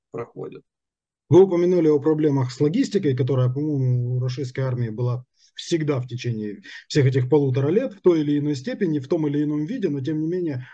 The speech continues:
Speaker 2: как фактор она была всегда. Сейчас, а, в очередной раз подорван Крымский мост.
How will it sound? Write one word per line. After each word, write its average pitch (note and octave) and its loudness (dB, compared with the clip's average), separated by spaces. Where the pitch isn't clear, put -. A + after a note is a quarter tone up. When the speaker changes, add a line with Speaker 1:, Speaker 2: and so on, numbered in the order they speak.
Speaker 2:
как B2+ -6
фактор F#3+ -4
она C#3+ -4
была C#3+ -2
всегда. B2+ -10
Сейчас, F#3+ -4
а, D3+ 2
в C#3 2
очередной E3+ 2
раз G#3 0
подорван E3+ 0
Крымский C#3+ -4
мост. - -14